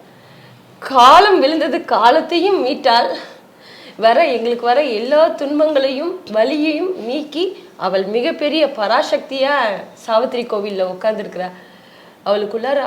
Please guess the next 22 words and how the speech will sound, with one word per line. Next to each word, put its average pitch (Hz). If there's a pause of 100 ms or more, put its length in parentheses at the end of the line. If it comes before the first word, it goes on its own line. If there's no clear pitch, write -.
(140)
அவ்வளவு 320
விதமான 240 (120)
விஷயங்கள் 262
அடங்கியிருக்கு. 202
ஆனா 208 (160)
பார்க்க 294 (100)
மென்மையா 277 (100)
இருப்பா 220 (500)
அப்படின்னு 220 (300)
சாவித்திரியுடைய 240 (100)
பெருமையை 233 (140)
ஒண்ணு 262
விடாம 254
எடுத்து 226
சொல்லும் 220
போது 202 (680)
அவள் 208
மீது 247 (120)
இன்னும் 320 (120)
எங்களுக்கு 196 (480)
பேரன்பு 254 (640)
அதிகரிக்குதுங்க 175